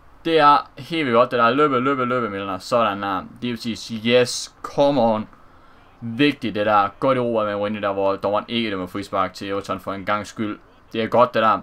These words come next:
Så er vi tilbage i kampen. I Merseyside Derby. Kan vi tage de en point med, eller måske to? Det er spørgsmålet.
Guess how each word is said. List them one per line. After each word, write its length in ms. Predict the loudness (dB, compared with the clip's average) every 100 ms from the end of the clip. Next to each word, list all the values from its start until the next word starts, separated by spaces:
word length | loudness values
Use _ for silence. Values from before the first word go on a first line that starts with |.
| -6
Så 80 | -4
er 40 |
vi 60 | -4
tilbage 200 | -2 -4
i 40 |
kampen. 440 | 2 0 0 -8 -12
I 80 | -4
Merseyside 480 | -4 -4 -2 0 4
Derby. 360 | 2 2 -2 -10 _ _ _ _ _ _ -20 _ _ _ -2
Kan 120 | 0
vi 80 | 0
tage 160 | -4
de 260 | -2 -2 -2
en 80 | -2
point 200 | -2 0
med, 160 | 0
eller 140 | 0 -2
måske 260 | -4 -8
to? 300 | -6 -6 -6 -4
Det 100 | -4
er 40 |
spørgsmålet. 560 | 2 2 2 -2 -4